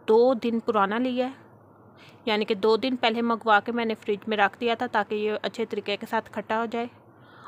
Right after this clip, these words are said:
और फिर मैंने इसकी लस्सी बना लिया और फिर मैंने इसमें दो कप भी छना हुआ बेसन शामिल किया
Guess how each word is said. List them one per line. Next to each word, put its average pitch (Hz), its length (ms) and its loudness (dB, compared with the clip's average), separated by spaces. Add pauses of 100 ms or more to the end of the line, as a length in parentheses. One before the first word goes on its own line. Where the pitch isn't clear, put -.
(120)
और 202 140 4 (100)
फिर 254 180 0
मैंने 247 240 2
इसकी 233 240 -4
लस्सी 226 280 0
बना 247 240 0
लिया 240 260 0
और 202 400 2 (840)
फिर 277 120 0
मैंने 269 240 2
इसमें 254 340 -2
दो 226 280 4
कप 247 300 2
भी 254 200 -2 (1500)
छना 254 280 4
हुआ 247 260 4 (300)
बेसन 214 320 2
शामिल 254 340 0
किया 262 320 0